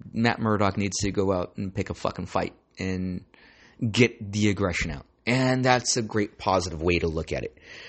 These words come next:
Um, what, what gives you, um, what's yours? Like, like, um, I need music.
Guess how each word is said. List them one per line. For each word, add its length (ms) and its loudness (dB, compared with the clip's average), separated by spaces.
Um, 580 -4
what, 440 6
what 340 2
gives 320 2
you, 580 0
um, 380 -4
what's 280 4
yours? 400 2
Like, 220 0
like, 360 4
um, 420 2
I 200 2
need 340 0
music. 500 2